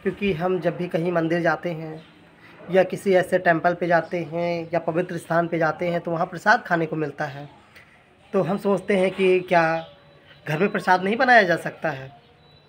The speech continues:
हाँ, तो हाँ दोस्तों, घर में ही प्रसाद बनाया जा सकता है और बहुत अच्छा बनाया जा सकता है। तो आज हम जानेंगे कि घर में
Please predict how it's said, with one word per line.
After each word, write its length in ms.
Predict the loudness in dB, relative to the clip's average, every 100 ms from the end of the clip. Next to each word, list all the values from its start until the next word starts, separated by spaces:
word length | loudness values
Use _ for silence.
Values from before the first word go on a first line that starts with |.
| _ -20 -20
हाँ, 120 | -12
तो 120 | -2 0
हाँ 220 | 4 4
दोस्तों, 400 | 2 -2 -4 -6 -8 -20 -20 -14 -4
घर 200 | 0 2
में 200 | 2 2
ही 160 | 0 -6
प्रसाद 340 | -6 2 2
बनाया 340 | 4 2 4 4
जा 120 | 0
सकता 320 | -2 -4 -2
है 100 | 0
और 120 | 0 0
बहुत 280 | -2 -2
अच्छा 240 | -2 -2 0
बनाया 240 | 4 4
जा 120 | 2
सकता 320 | -2 -6 -4 -4
है। 200 | -4 -10 -18 -20 -20 -4 6
तो 60 |
आज 240 | 8 8 4
हम 100 | 0
जानेंगे 480 | 0 2 0 -2 -4 -8 -16 0
कि 200 | 4 4
घर 300 | 0 -2 0
में 340 | 2 2 2